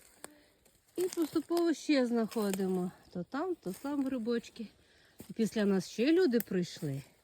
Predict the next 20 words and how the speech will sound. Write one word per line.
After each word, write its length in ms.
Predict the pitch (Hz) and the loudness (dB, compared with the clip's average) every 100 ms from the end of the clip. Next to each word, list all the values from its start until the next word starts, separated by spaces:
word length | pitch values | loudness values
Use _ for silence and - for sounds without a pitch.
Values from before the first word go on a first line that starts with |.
| _ _ _ _ _ _ - 180 | _ _ _ _ _ _ -10 -8
І 40 | |
також 420 | - 247 - 226 | -4 -4 -4 -4
не 120 | 233 | -4
помітили. 680 | 208 202 185 165 151 160 147 156 - - - - - _ - - _ _ - | -2 -2 0 0 0 -4 -8 -10 -14 -20 -20 -20 -20 _ -20 -20 _ _ -10
Так 140 | - | -10
що 100 | - | -4
нічого 340 | 339 330 - 339 | -2 -2 -2 -4
страшного, 560 | - 302 - 311 320 | -4 -6 -2 -2 0
на 120 | 240 226 | -2 -4
одному 320 | 220 277 254 | -4 -2 -2
місці 360 | 269 - 254 208 - - | -4 -6 -10 -10 -14 -8
можна 300 | 240 240 240 | -6 -4 -4
декілька 380 | 247 240 - 233 | -4 -6 -8 -6
разів 200 | 277 - | -4 -4
побувати. 600 | 202 170 151 139 - - - - - - _ _ - | -8 -6 -6 -6 -8 -20 -20 -20 -20 -20 _ _ -8
Ось 140 | 339 | -6
знов 240 | 208 220 226 | -2 -4 -4
козарики. 680 | 220 202 196 190 175 - 185 - _ _ _ _ _ _ _ _ _ _ _ _ _ _ _ _ _ _ _ _ _ _ _ _ _ _ _ _ _ _ _ _ _ _ _ _ _ _ _ _ _ _ _ _ _ _ - - | -6 -4 -2 -2 -6 -10 -18 -18 _ _ _ _ _ _ _ _ _ _ _ _ _ _ _ _ _ _ _ _ _ _ _ _ _ _ _ _ _ _ _ _ _ _ _ _ _ _ _ _ _ _ _ _ _ _ -16 -4
Молодесенький 800 | 214 208 202 254 - 262 - 240 | -2 0 -2 -4 -2 -6 -6 -8
моремух. 720 | 226 208 180 175 180 170 - | -6 -4 -2 -2 -4 -8 -14